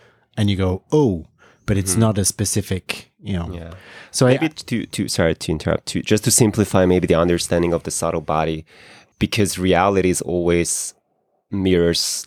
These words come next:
Speaker 2: let's say, the, the more subtle layer. So the physical body in a way mirrors the, the, the subtle layer. So if you look at the physical body, the bloodstream,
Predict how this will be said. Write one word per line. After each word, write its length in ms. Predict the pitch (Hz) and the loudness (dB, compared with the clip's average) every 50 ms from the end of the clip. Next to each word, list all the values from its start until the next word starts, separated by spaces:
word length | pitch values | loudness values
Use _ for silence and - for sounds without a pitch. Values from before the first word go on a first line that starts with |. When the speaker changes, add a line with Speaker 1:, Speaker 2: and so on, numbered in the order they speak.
| _ - | _ -6
Speaker 2:
let's 240 | 82 85 85 - - | -6 -6 -4 -4 -4
say, 180 | - 82 82 | -2 -2 -4
the, 380 | 82 76 - 82 80 80 78 - _ _ _ _ _ _ _ _ _ _ _ _ - | -4 -6 -6 -6 -6 -6 -6 -8 _ _ _ _ _ _ _ _ _ _ _ _ -4
the 60 | - | -4
more 220 | 87 85 82 85 80 | -2 0 0 0 0
subtle 340 | - - 92 87 90 98 | 0 0 2 2 2 2
layer. 240 | 92 85 85 82 80 | 2 2 2 2 0
So 140 | - - 90 | -2 -2 -4
the 80 | 90 87 | -4 -2
physical 460 | - - 98 92 101 - - 101 98 | 0 0 0 0 0 0 0 -2 0
body 320 | 76 - 87 85 87 90 | 2 2 2 2 2 2
in 80 | 90 90 | 2 2
a 80 | 90 | 2
way 160 | 85 87 85 82 | 2 2 0 0
mirrors 360 | 82 85 82 82 82 - - | 0 0 0 0 -2 -4 -4
the, 260 | - 92 85 82 80 | -2 0 0 0 -2
the, 140 | 78 - 80 - | -2 -6 -8 -8
the 140 | - - | -6 -4
subtle 340 | 87 - - 95 98 110 104 | -4 0 0 0 2 2 2
layer. 360 | 90 85 85 85 85 80 85 | 2 2 2 2 2 0 0
So 180 | 87 - - 90 | -2 -4 -2 -2
if 180 | 90 85 - - | -2 -2 -2 -2
you 60 | 92 | -2
look 200 | 90 90 - - | -2 -2 -2 -2
at 100 | 92 85 | -4 -4
the 80 | 85 | -6
physical 440 | - - 98 85 87 87 - 95 90 | -6 -6 -6 -4 -4 -6 -4 -4 -4
body, 280 | - 85 82 82 85 82 | 0 0 0 0 0 -2
the 120 | - 80 | -4 -6
bloodstream, 760 | 76 - 82 80 78 - - - - 92 85 85 82 80 87 | -2 -2 -2 -2 -2 -6 -10 -6 -4 -2 -2 -2 -2 -4 -8